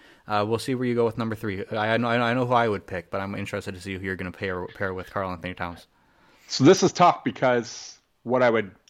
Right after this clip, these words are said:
Speaker 2: what, the right pick, I think, is Jimmy Butler because he's the second best defensive player probably this team's ever had.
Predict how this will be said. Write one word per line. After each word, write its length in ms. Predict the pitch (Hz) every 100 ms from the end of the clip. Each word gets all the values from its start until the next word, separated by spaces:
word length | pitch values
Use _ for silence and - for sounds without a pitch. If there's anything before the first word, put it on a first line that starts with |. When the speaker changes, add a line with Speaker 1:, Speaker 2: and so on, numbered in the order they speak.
| _ _ _ -
Speaker 2:
what, 460 | 127 151 156 139 -
the 80 | 139
right 300 | 113 147 -
pick, 240 | - 123
I 60 | 113
think, 440 | - 107 104 - _ _ _ _ -
is 100 | 110
Jimmy 240 | 127 107
Butler 360 | 95 104 - - _ -
because 280 | - 107
he's 460 | - 113 107 - - -
the 160 | 113
second 400 | 120 - 135 143
best 220 | 110 117 -
defensive 380 | 120 120 107 110
player 260 | 113 107
probably 340 | 104 113 104 101
this 140 | 95
team's 280 | - 101 90
ever 120 | 95
had. 400 | 90 117 98 95